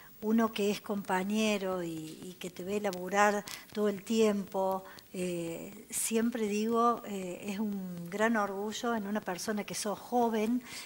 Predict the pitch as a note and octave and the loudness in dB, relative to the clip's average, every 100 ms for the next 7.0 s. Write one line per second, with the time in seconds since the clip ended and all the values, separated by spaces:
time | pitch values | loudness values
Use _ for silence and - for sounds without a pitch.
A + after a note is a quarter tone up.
0 | - - F#3 - F3+ F#3+ F#3+ G#3+ - - | -14 -10 -6 -4 -4 -2 -2 -2 -4 -2
1 | - A#3+ A#3+ A#3 G#3 G#3+ G#3+ - - A3+ | 8 8 8 4 2 2 -2 -4 -2 -2
2 | G#3+ F#3+ G3 G#3+ G#3 G3+ - - - - | -2 -4 -2 0 2 0 0 -12 -10 2
3 | A3 A3+ G#3 - G#3+ G#3 A3+ - G#3+ G3+ | 2 4 0 0 0 0 0 0 2 2
4 | - G3+ G3 A3+ A#3+ A#3 A3 G#3+ G#3 A3 | 0 0 2 2 2 -8 -4 -4 0 0
5 | A#3 A3+ G3+ - F#3 F3+ F#3+ F3 E3 E3 | 2 0 -4 -4 -8 -6 -4 -4 -4 -8
6 | - - - G3+ F3 G#3 G#3 - G#3+ | -12 -18 -14 -14 -2 0 0 0 0